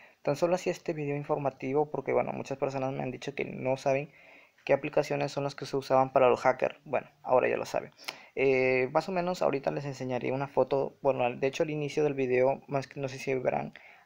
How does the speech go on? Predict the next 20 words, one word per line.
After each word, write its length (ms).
apreciado 800
la 160
foto 340
de 120
Game 240
Guardian. 540
Eh, 440
ese 160
es 80
el 100
programa 440
que 140
más 440
hizo 260
daño 260
en 160
la 100
industria 440
de 140
Gameloft, 420